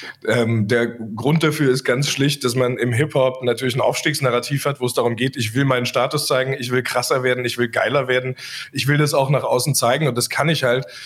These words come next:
in der Kultur wie unserer ganz gut mit Marken. Also wenn ich halt einen Benz fahre, dann ist klar, dass ich irgendwie was erreicht habe oder dass ich das zumindest nach außen ausstrahlen will.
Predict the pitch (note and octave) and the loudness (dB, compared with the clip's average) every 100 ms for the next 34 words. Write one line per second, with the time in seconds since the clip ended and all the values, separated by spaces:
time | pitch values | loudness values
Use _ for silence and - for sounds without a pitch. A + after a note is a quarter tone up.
0 | - - C3+ B2 C#3+ C3 C#3 B2+ A#2+ C#3+ | -18 -4 -2 0 -2 0 0 2 2 2
1 | D3 C#3+ C3 C#3 C3 - D3 C#3 - - | 2 0 0 -2 -2 -2 0 0 -2 -4
2 | A2 A2+ G#2+ F2+ F2+ G#2+ A2+ A#2+ A#2+ A#2 | 0 0 -2 -6 -4 -2 0 0 0 0
3 | A#2 C#3 - C#3+ C#3 C3+ B2+ A#2 - A#2+ | 0 0 2 2 2 0 -2 -2 0 0
4 | C3+ C3+ A#2+ B2+ B2 A#2 A#2 G#2+ G#2 D3+ | 0 -4 -4 -2 0 0 0 0 0 0
5 | - D#3 B2 A2+ A2+ A2 A#2 A#2 A2+ A2+ | 0 -2 0 0 -2 -4 -4 -4 -4 -4
6 | G#2+ A2 A2 G#2 B2 - D3 D3 C#3 C#3 | -2 -2 -4 0 -2 0 0 2 2 0